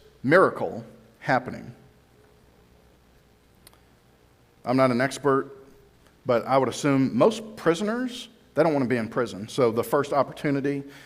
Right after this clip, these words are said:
if your shackles fell off, what would you, your first instinct would be,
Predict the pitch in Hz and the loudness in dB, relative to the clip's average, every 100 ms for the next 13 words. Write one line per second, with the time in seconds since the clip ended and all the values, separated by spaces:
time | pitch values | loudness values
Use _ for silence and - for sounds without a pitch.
0 | - 120 - - - - 127 151 151 139 | -4 -2 -2 -10 -20 -6 -4 0 2 2
1 | 156 143 - 143 131 143 165 - - - | 2 -2 4 6 6 4 0 -10 -20 -20
2 | _ _ _ 127 123 101 120 127 95 - | _ _ _ -6 -6 -6 -4 -6 -8 -16
3 | - - 110 101 160 - - 151 151 113 | -20 -14 -12 -4 -4 -4 -6 -6 -6 -6
4 | - 101 107 104 | -6 -6 -4 -6